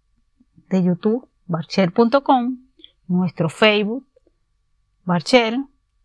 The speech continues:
y nos contacten para acompañarlos en el proceso de sanación, equilibrando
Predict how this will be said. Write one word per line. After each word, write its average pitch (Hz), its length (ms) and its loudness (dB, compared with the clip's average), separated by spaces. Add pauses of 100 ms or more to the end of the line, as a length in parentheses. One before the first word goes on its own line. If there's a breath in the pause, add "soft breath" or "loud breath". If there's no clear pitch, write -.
(480)
y 262 100 4
nos 269 160 2
contacten 254 760 0
para 208 180 0
acompañarlos 226 1000 0
en 240 100 0
el 214 100 -4
proceso 214 640 0
de 208 120 -2
sanación, 262 760 0
equilibrando 214 1120 2